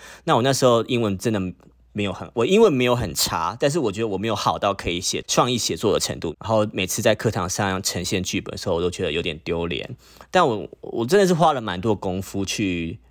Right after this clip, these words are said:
补足我的英文的，我真的读了超多英文剧本，看了超多英文的书。我觉得我研究所那两年，我编剧上是真的没有缴出什么成绩单啊，但是我真的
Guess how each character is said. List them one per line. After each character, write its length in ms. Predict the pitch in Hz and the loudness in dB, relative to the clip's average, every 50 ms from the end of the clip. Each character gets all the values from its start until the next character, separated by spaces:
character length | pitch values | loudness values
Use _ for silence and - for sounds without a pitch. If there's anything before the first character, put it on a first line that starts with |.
| _ | _
补 160 | - 101 90 87 | -8 -8 -8 -6
足 240 | - - - 90 | -6 -8 -6 -2
我 100 | 87 90 | -2 0
的 80 | 87 82 | 0 0
英 220 | - 98 98 98 | 0 -2 -2 0
文 180 | 90 80 65 69 | -2 -2 -2 -2
的， 100 | 78 82 | -2 -2
我 80 | 78 92 | -2 -2
真 120 | 92 - | -2 0
的 100 | 131 123 | -2 -2
读 280 | 110 - - - 87 92 | -2 -4 -6 -4 -2 0
了 80 | 92 90 | -2 -2
超 720 | - - - - - - - - 117 101 98 104 101 95 | -2 -2 -2 -2 -2 -2 -2 2 4 4 4 4 2 0
多 200 | 107 101 98 98 | 0 0 0 0
英 140 | 92 98 | 0 -2
文 160 | 95 90 85 92 | -2 -4 -4 -6
剧 220 | - - 95 82 | -6 -8 -8 -8
本， 260 | - - - 76 98 - - - - - - - | -6 -8 -8 -8 -10 -14 -18 -20 -20 -16 -12 -6
看 180 | - - 120 | -2 -2 -2
了 80 | 107 - | -2 0
超 640 | - - - - - - - 160 151 139 135 139 139 135 | 0 0 0 2 2 2 4 4 4 6 6 4 2 2
多 220 | 135 135 139 135 | 0 0 0 0
英 160 | 120 123 131 | 0 -2 -2
文 100 | 123 113 | -2 -4
的 100 | 104 101 | -4 -4
书。 280 | 98 - - - 117 113 | -6 -6 -6 -4 -4 -2
我 100 | 107 104 | -2 -2
觉 140 | 87 - 139 | 2 4 6
得 60 | 143 | 6
我 100 | 131 110 92 - | 6 4 2 0
研 120 | 117 101 | -2 0
究 140 | 107 143 135 | 2 2 2
所 100 | - 98 | 2 0
那 180 | 92 127 127 113 | 0 2 2 2
两 220 | 104 98 82 73 76 | 2 0 -2 -4 -8
年， 240 | 71 65 85 110 - - - - - - - _ _ _ _ _ _ _ | -8 -8 -8 -10 -12 -16 -20 -20 -20 -20 -20 _ _ _ _ _ _ _
我 120 | - 110 | -4 -2
编 220 | 101 101 165 175 175 | 2 4 4 4 4
剧 100 | 185 175 | 2 2
上 220 | - 185 156 143 | 2 2 2 2
是 100 | 139 143 | 0 0
真 140 | 131 151 143 | 2 2 2
的 60 | 131 | 4
没 100 | 110 117 | 2 2
有 80 | 120 120 | 0 0
缴 220 | 117 - 92 87 | 2 2 0 0
出 120 | - - 107 | -2 -4 -6
什 120 | - 98 | -6 -8
么 80 | 69 - | -8 -8
成 220 | - - 80 78 | -8 -8 -8 -8
绩 200 | 85 - - 87 | -8 -8 -10 -6
单 260 | - 92 85 80 65 | -4 -4 -4 -2 -4
啊， 100 | 62 69 - | -4 -4 -2
但 120 | 113 120 | 0 0
是 120 | 120 131 | 0 0
我 140 | 117 95 85 | 0 0 -2
真 220 | 82 - 110 104 104 | -4 -4 -4 -2 0
的 380 | 104 101 98 90 87 90 92 | 0 2 2 2 0 -2 -4